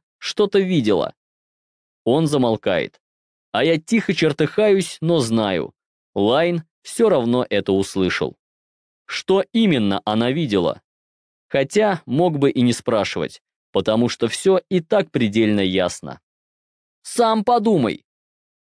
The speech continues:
Язвит обычно спокойный Лайн. Уверен, его уже достали выходки Декстера.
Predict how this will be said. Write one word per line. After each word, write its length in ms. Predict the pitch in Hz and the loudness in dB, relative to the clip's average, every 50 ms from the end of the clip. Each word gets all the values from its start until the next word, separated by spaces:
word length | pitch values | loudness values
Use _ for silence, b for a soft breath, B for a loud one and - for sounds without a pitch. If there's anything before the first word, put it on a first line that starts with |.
| _ _ | _ _
Язвит 560 | - 98 101 110 107 107 120 151 214 220 - - | -4 0 0 0 2 2 2 2 2 0 0 -2
обычно 500 | - 131 127 143 196 247 233 - - 202 | -2 -2 -2 0 0 -2 -2 0 -2 -2
спокойный 640 | 180 - - 127 123 - - 143 139 135 131 123 117 | -4 -2 -2 -4 -2 0 2 2 2 2 2 2 2
Лайн. 440 | 110 110 107 101 92 87 71 60 - _ _ _ _ _ _ - | 2 2 2 2 0 -2 -4 -6 -14 _ _ _ _ _ _ -2
Уверен, 540 | 117 113 117 147 190 185 147 117 85 67 - _ _ _ - | 0 2 2 4 2 2 2 0 -4 -6 -14 _ _ _ -6
его 320 | 107 113 156 190 220 254 233 | -2 0 0 2 2 2 2
уже 180 | 190 175 185 | 2 2 2
достали 480 | 170 185 185 - - - 160 127 110 104 | 2 2 0 0 0 0 0 2 2 2
выходки 440 | 101 117 131 - 127 - - - 107 | 0 0 0 -2 -2 -4 -2 -4 -6
Декстера. 680 | 98 101 104 98 - - - - 90 85 65 - | -2 0 0 0 0 -4 -4 -4 -4 -4 -4 -8